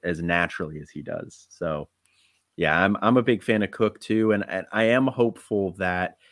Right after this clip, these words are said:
he can play in the slot because I think that is his path, his easiest path to early playing time this year.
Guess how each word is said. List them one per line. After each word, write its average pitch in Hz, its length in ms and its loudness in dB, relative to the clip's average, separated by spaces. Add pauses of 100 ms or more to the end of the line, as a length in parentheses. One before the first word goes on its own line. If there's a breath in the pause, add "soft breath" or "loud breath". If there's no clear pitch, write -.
(320 soft breath)
he 92 320 -4
can 92 460 -4
play 98 440 0
in 98 280 -6
the 95 80 -6
slot 101 680 -2 (100)
because 95 260 -4
I 92 80 0
think 87 240 -8
that 85 220 -4
is 87 160 -4
his 95 140 -10
path, 98 380 -8 (720)
his 104 220 -6
easiest 101 400 -2
path 98 280 -2
to - 100 -6
early 90 340 -4
playing 90 360 -6
time 101 300 -4
this 87 300 -4
year. 90 400 -6